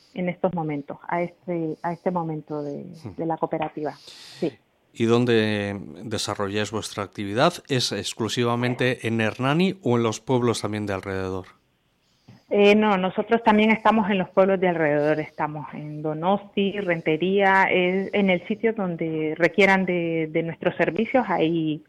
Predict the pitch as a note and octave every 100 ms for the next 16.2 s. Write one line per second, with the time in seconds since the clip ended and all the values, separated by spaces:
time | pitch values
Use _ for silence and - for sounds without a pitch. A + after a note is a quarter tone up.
0 | _ - F3 F3 E3 D#3+ D3 - - G#2+
1 | F#2+ C3+ - - - - - E3+ - F3
2 | E3+ F3 E3 - - - E3 D#3+ D#3+ D#3
3 | D#3+ - _ - - _ - - - -
4 | A#2+ A2+ A#2 A2 C3+ A#2+ B2 A#2 A2 G2+
5 | F#2+ D2+ - - B2 C3 F#2+ F#2+ F#2+ G2
6 | - - A2+ - A#2 A2 B2 C#3 B2+ A#2+
7 | A#2 B2+ - G#2 - A2 A2+ C3+ C#3 -
8 | A#2+ A2 G#2 G2 F#2+ - G2+ F#2+ - B2+
9 | B2 A2+ G#2 G2+ G2+ G#2 - - B2+ B2
10 | C#3 B2+ A#2+ - F2 - A2 B2 C3 -
11 | - - - A#2+ A2+ A2 G#2+ G#2 G#2 -
12 | G#2+ - A2 A2+ A#2 A2 G#2+ G2 F#2 E2+
13 | F#2+ G2+ G2 - A2+ G#2 G2 - G2 C3+
14 | C3 - G#2+ F#2 - G#2 G#2+ - - -
15 | G#2+ G#2+ G2 F#2+ F#2+ G#2+ G#2 F#2+ - A2+
16 | A2+